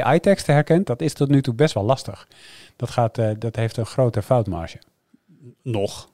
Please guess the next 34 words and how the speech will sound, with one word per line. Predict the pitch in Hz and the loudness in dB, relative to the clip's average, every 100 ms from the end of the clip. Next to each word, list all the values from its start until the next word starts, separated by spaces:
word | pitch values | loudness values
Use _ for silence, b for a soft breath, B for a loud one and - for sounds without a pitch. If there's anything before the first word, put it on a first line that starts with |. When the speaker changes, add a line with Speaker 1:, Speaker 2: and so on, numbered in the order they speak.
| _ | _
Speaker 1:
Nog. | 120 95 | 0 0
Speaker 2:
Maar | 117 | -2
ik | 107 | -4
geloof | - 113 107 | 0 2 2
dat | 107 104 - | 0 -4 -6
uiteindelijk | - 131 147 180 170 - | -4 0 2 2 0 -2
is | - 127 | -2 -2
het | 131 | 0
allemaal | 160 143 120 | 0 2 2
wiskunde. | 131 - 107 98 107 - _ _ _ _ _ _ | 2 0 -6 -10 -14 -16 _ _ _ _ _ _
Speaker 1:
Ja. | 123 92 147 _ 143 | 0 0 0 _ -8
Speaker 2:
Dus | 123 120 | -2 0
een, | 117 127 117 - | 0 -2 -4 -10
het | 143 | -10
is | 131 117 | -8 -4
een | 123 | 0
wiskundig | 123 - 131 120 | 0 0 -2 0
probleem | 123 120 117 | 0 0 2
waar | 113 | 0
je | |
in | 131 | 0
ieder | 143 | 0
geval | 135 120 | 2 2
bij | 123 | 2
benadering, | 131 135 131 127 131 | 2 2 0 0 0
eh, | 123 120 120 | 0 0 -2
een | 120 113 | -4 -2
heel | 127 117 | -2 -2
eind | 113 | -4
moet | 110 | -6
kunnen | - 113 107 | -6 -6 0
komen. | 120 104 131 170 | 0 0 -8 -2
Speaker 1:
Ja. | 160 b b b _ | -2 b b b _
Speaker 2:
Ehm, | - 110 107 104 104 | -4 -2 0 -2 -4